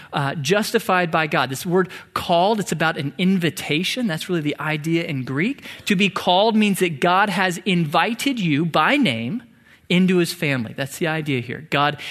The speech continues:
invited you into his family. As a result of God's invitation, you're in his family. No one who is called fails to show up.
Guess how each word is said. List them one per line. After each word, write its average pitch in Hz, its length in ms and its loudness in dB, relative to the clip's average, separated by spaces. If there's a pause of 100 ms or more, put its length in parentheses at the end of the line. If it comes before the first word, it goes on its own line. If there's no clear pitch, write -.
(140)
invited 175 680 2
you 208 160 -2
into 180 420 -2
his 170 140 -2
family. 127 520 -6 (440)
As 151 200 0
a - 20 2
result 165 300 2
of 180 100 0
God's 202 240 2
invitation, 208 720 0
you're 151 300 0
in 175 100 2
his 170 160 0
family. 131 460 -4 (280)
No 160 200 2
one 196 160 2
who 202 140 2
is 190 120 0
called 143 340 0
fails 139 300 -2
to 143 80 -10
show 127 260 -4
up. - 220 -12